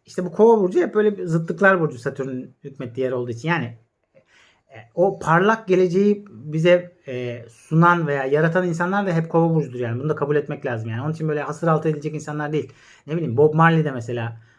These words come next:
kova burcudur. Acayip hayranıyım yani. E, yani,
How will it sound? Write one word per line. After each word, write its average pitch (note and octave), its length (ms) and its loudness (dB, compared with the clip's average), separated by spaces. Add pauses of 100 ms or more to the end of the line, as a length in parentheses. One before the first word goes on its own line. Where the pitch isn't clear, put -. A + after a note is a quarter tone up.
(160)
kova C#3 320 -2
burcudur. A2+ 340 -6 (420)
Acayip B2 380 -10
hayranıyım C3 580 -4
yani. G#2+ 260 -8 (200)
E, A2+ 60 -12 (1000)
yani, B2+ 340 -8